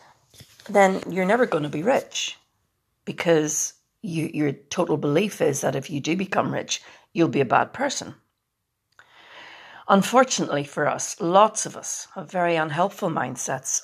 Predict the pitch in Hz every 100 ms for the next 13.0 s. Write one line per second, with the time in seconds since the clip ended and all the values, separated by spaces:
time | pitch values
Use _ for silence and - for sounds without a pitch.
0 | - 156 131 127 123 104 - _ _ _
1 | _ _ _ _ _ _ - - - -
2 | - - _ _ - 220 202 190 - -
3 | 190 147 - _ _ - 208 226 247 160
4 | 160 147 120 - - _ _ 180 185 -
5 | 233 240 156 156 156 156 160 151 143 151
6 | 143 - 175 165 165 - 165 151 139 127
7 | 123 131 165 - - _ _ _ _ _
8 | _ - 196 220 220 - 247 220 170 160
9 | 185 - 147 - - 175 170 175 208 214
10 | - - 160 - - 165 143 143 143 180
11 | 175 139 - 139 - 139 151 135 - 139
12 | - - 147 139 143 240 165 - -